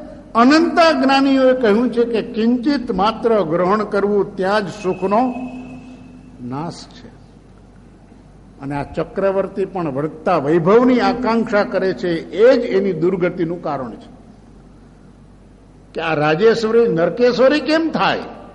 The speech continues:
તો કે વધતા વૈભવની ચિંતા કરે છે.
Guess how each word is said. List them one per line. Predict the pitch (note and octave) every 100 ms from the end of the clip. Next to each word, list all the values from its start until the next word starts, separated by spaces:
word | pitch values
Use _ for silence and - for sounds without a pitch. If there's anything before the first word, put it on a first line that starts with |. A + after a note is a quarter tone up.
| - - - - - - -
તો | G#3
કે | G#3 G#3
વધતા | D3 D#3 D#3+ G3+ A3+
વૈભવની | G3 F#3+ F3+ G3 G3 F3+
ચિંતા | - D#3+ D#3+ D#3+
કરે | C#3 C3 A2+
છે. | G#2+ - -